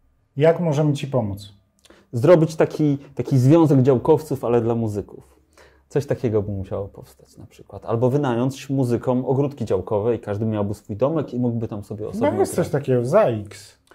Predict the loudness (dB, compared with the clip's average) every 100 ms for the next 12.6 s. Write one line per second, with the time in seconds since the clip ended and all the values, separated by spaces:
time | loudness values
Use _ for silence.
0 | _ -6 -2 -2 -2 -2 0 2 0 0
1 | -2 -2 -2 -4 -6 -6 -4 -2 -4 -8
2 | -10 -16 -16 -14 -12 -8 -6 -6 -10 -12
3 | -14 -14 -12 -12 -16 -18 -18 -18 -20 -12
4 | -8 -6 -6 -4 -4 2 2 4 2 4
5 | 2 2 -2 -6 -2 2 2 2 0 0
6 | 0 0 -4 -8 -8 -8 -16 _ 2 4
7 | 6 8 8 8 6 4 4 6 6 4
8 | 2 2 2 2 2 2 0 0 0 0
9 | 2 0 -2 -2 -2 0 -2 -2 -2 0
10 | 0 2 0 0 -2 -2 -2 -4 -6 -6
11 | -6 -8 -8 -8 -10 -8 -4 -4 -6 -10
12 | -8 -6 -6 -8 -8 -10